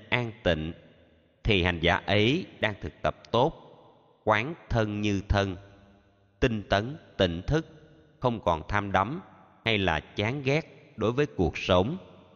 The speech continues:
Đây là chánh niệm đối với thân thể. Này các đệ tử, khi thở ra vào mà có ý thức về sự vui mừng,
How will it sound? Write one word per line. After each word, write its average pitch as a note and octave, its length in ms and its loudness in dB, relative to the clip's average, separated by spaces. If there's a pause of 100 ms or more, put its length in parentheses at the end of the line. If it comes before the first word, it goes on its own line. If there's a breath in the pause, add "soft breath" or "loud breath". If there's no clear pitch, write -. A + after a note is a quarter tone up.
(440)
Đây A2+ 160 4
là G2+ 120 4
chánh C#3 440 -2
niệm F2+ 320 2 (240)
đối G2+ 220 2
với B2+ 240 -2
thân F#2+ 220 -2
thể. D#2+ 340 0 (1500)
Này E2+ 340 0 (100)
các - 200 -4
đệ D#2 120 0
tử, D#2 360 -2 (720)
khi C#3+ 160 0
thở G2 220 -2
ra B2+ 240 -2
vào D#2+ 400 -2 (380)
mà F2+ 300 0
có - 220 -6
ý D#3 160 -2 (100)
thức F3+ 180 0 (500)
về F2 380 2
sự E2 260 -2
vui B2 260 0
mừng, F2+ 380 -2